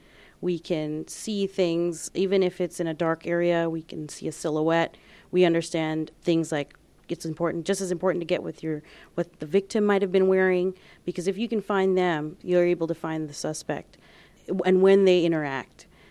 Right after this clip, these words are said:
So we use the system in a unique way. We, we go from frame to frame to frame, and we're looking for many different things. And like I said, it's worth a thousand words. You don't need to see the entire thing to get what's going on,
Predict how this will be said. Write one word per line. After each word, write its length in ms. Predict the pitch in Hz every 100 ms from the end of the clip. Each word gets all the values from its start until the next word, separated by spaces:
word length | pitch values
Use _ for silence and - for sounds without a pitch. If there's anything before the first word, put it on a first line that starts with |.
| -
So 280 | - 170
we 160 | 165 202
use 240 | 254 269
the 100 | 208
system 380 | 196 202 - 185
in 80 | 170
a 60 | 160
unique 600 | 151 160 165 180 170 170
way. 320 | 156 139 135
We, 460 | - 170 165 160 156
we 100 | -
go 400 | 156 175 170 170 160 _ _ _ _
from 420 | 170 156 151 147 _
frame 320 | 202 180 185
to 60 |
frame 280 | 175 185 175
to 80 | 170
frame, 380 | - 180 170 165 - - -
and 100 | -
we're 120 | 180
looking 260 | 190 190 180
for 140 | 170
many 260 | 170 175 202
different 340 | 196 190 165
things. 400 | - 151 147 - - - - - -
And 300 | 175 165 160
like 180 | 180 180
I 40 |
said, 220 | 175 190 175
it's 180 | 160
worth 160 | - 170
a 60 | 170
thousand 400 | 165 165 156 151
words. 400 | 151 147 - - -
You 80 |
don't 160 | 190 196
need 220 | 202 196
to 100 | 208
see 300 | 196 208 196
the 240 | 180 175 185
entire 480 | 175 - 220 208 190
thing 320 | 208 180 160
to 100 | 175
get 200 | 160 165
what's 200 | 165 -
going 280 | 170 160 156
on, 320 | 151 143 143